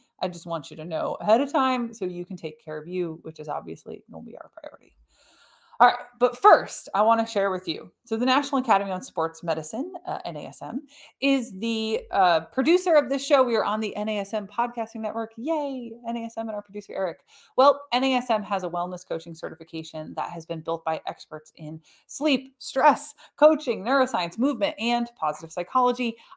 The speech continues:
I am very proud that I got to contribute to N A S M's certified wellness coaching course. And that certification right now is fifty percent off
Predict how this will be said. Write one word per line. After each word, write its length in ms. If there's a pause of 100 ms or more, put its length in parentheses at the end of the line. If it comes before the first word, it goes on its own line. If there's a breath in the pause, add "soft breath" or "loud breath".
I 140
am 320
very 360
proud 600
that 120
I 80
got 220
to 80
contribute 580 (120)
to 360
N 120
A 100
S 180
M's 300
certified 520
wellness 460
coaching 440
course. 440 (360 soft breath)
And 240
that 260
certification 540
right 120
now 180
is 140
fifty 260
percent 340
off 200